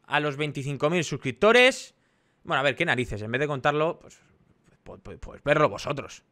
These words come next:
Si llegamos a veinticinco mil suscriptores en YouTube antes de que empiece la liga, es decir, antes del doce de agosto, me comprometo a hacer la segunda parte de retos de fútbol, ¿vale? Hacemos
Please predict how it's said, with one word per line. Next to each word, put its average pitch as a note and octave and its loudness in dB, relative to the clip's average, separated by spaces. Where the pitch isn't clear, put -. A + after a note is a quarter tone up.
Si D#3+ -8
llegamos G#3+ 0
a A#3 0
veinticinco F#3 -4
mil F3+ -2
suscriptores D#3 -4
en D3+ -6
YouTube A#2 -4
antes C#3 0
de A#2+ -4
que A#2+ -4
empiece C#3 -4
la B2+ 4
liga, D3 0
es F#3 0
decir, B2+ -6
antes B2+ -4
del A#2 -4
doce A#2 -6
de A2+ -4
agosto, C3+ -6
me C3+ -4
comprometo D#3 2
a F3 6
hacer G3+ -2
la C#3+ 0
segunda E3+ 0
parte F#3+ 2
de D3+ 4
retos D3+ -2
de C3+ -2
fútbol, G3 -4
¿vale? D3 2
Hacemos D#3 -2